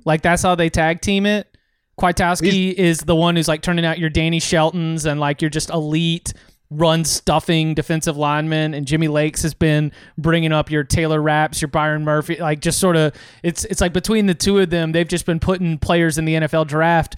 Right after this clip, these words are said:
Speaker 1: like, four Washington players in the N F L draft every single year, it feels like.
Speaker 2: Y-, yeah, it's, I mean, he, there's a, you got a front guru and a back end guru, um, and, and so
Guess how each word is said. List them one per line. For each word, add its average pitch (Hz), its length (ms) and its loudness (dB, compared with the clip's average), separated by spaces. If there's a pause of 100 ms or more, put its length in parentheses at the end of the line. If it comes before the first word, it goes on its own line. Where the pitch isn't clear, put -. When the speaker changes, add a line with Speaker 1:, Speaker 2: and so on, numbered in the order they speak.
(140)
Speaker 1:
like, 202 240 -4
four 240 500 2
Washington 196 500 0
players 175 380 2
in 160 60 0
the 160 80 0
N 151 60 0
F 147 100 -2
L 151 80 0
draft 147 300 0
every 131 180 -2
single 131 200 -6
year, 117 200 -6
it 98 60 -18
feels 107 220 -8
like. 85 240 -16
Speaker 2:
Y-, 92 120 -10 (240)
yeah, 165 260 4
it's, - 300 -4
I 139 100 0
mean, 120 460 -4
he, 123 240 -6 (160)
there's 131 240 2
a, 120 340 4
you 131 100 -6
got 135 140 4
a 123 60 0
front 147 400 0
guru 151 320 4
and 151 100 4
a 143 40 0
back 143 280 2
end 123 180 -2
guru, 104 400 -2 (140)
um, 117 540 0
and, 123 440 2 (300)
and 127 160 0
so 127 480 2